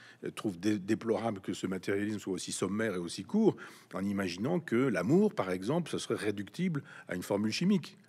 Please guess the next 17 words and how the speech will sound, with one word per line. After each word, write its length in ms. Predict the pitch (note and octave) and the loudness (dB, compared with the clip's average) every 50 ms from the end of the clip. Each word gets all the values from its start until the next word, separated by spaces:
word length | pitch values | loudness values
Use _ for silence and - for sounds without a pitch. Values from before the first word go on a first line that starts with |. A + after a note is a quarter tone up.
| _ _ _ _ - | _ _ _ _ -4
Non, 160 | - D3 E3 C#3+ | -2 0 0 0
l'amour 300 | F#2+ F#2+ B2 D#3 D3 A#2+ | 2 2 2 2 2 2
n'est 100 | G#2+ G2 | 0 0
pas 120 | - B2 | 0 -2
réductible 460 | A2+ A2+ G2+ G2+ G2 - D3 C#3+ A2+ G#2+ | -2 -2 -2 -4 -4 -4 -2 -2 0 -2
à 20 | |
une 60 | G#2 | -2
formule 260 | - A2+ G#2+ A2+ A2+ | -2 -2 -2 -2 -2
chimique. 320 | A2 - E3 G3+ G#3 E3 - | -2 0 2 2 2 0 0
L'amour, 300 | F2+ E2 A2 D3 D3+ - | -2 -2 -2 -2 -2 -2
c'est 120 | - G#2+ | -4 -4
de 80 | F#2+ F#2+ | -4 -4
voir 220 | F2+ G2+ G#2+ F#2+ | -4 -4 -4 -4
la 100 | F#2 F2+ | -6 -6
personne 380 | E2+ F#2+ F2+ - - - F#2 F2 | -6 -8 -8 -8 -8 -8 -8 -8
qu'on 220 | - F#2 G2 A#2 | -8 -6 -6 -4
aime, 280 | C#3+ E3 F3 D#3+ A#2 | -2 -2 0 0 -2